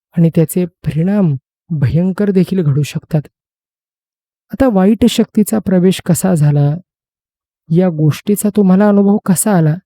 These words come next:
त्यासाठी तुम्ही काय चौकशी केली, हे समजून घेणं महत्त्वाचं आहे. आणि वाईट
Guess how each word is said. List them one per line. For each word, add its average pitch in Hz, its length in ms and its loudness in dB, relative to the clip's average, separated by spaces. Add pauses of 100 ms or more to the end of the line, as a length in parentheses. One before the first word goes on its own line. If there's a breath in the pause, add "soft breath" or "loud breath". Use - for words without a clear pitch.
(260)
त्यासाठी 247 380 0
तुम्ही 262 220 0
काय 247 160 0
चौकशी 170 420 0
केली, 147 280 0 (1120)
हे 220 220 2
समजून 180 680 2
घेणं 185 240 2
महत्त्वाचं 156 520 2
आहे. 147 160 2 (840)
आणि 165 140 4
वाईट 165 360 0